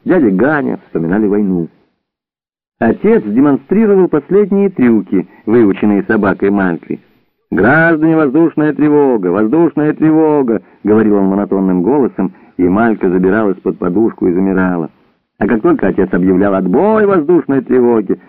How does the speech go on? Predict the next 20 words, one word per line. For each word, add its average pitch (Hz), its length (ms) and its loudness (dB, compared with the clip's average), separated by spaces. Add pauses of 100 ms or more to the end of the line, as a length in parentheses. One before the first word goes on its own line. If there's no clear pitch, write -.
(180)
Малька 90 320 -2
выскакивала 135 640 -2
из-под 117 280 -6
подушки 101 560 -4 (260)
и 90 60 -6
начинала 85 400 -2
с - 120 -10
радостным 117 540 -2
лаем 95 400 -2 (200)
носиться 87 480 -4
по - 140 -12
комнате. - 540 -10 (1400)
Мы 151 160 2
сидели 139 540 2 (140)
в - 60 -14
шестнадцатиметровой 101 1040 -2
комнате 101 640 -4 (260)
с 87 80 -4
двумя 98 420 0
окнами, 98 600 -2